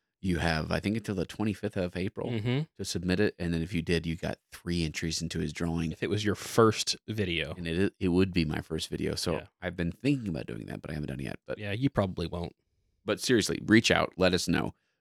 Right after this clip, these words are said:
Speaker 1: why you like Lane One Q, 'cause I just don't get it.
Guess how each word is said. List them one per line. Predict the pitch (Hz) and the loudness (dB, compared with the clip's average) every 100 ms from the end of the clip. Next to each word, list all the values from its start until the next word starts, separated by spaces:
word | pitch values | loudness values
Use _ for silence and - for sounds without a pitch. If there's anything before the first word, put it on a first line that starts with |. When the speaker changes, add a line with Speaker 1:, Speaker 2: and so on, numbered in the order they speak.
| _ - | _ -6
Speaker 1:
why | 85 87 87 | 2 4 6
you | 85 | 4
like | 82 82 - | 4 0 -2
Lane | 73 73 | -2 0
One | 67 | -2
Q, | - 73 | -2 -4
'cause | - 78 | -2 -2
I | 107 | 0
just | 123 - | 0 -2
don't | - | -6
get | - - | -4 -2
it. | - | -4